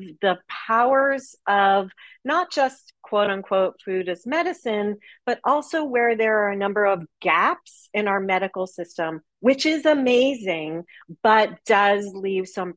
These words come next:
pretty significant gaps that, you know, it is my mission to help fill with a new kind of practitioner.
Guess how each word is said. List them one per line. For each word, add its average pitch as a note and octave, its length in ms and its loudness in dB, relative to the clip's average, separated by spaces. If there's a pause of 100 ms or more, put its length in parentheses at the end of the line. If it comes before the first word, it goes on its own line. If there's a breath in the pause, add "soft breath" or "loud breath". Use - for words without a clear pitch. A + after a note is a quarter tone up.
(160)
pretty B3 260 -6
significant F3+ 1040 -4
gaps D#3+ 680 -2
that, D#3+ 380 0 (360 loud breath)
you F3+ 100 -6
know, E3+ 120 2
it E3+ 100 2
is F3 160 -2
my F3+ 340 2
mission F3 540 -2
to E3+ 140 -4
help D#3+ 240 0 (240)
fill F3 500 2
with F#3 160 -2
a E3+ 60 -4
new E3 180 -6
kind D#3 260 -6
of D3 100 -8
practitioner. C#3+ 680 -8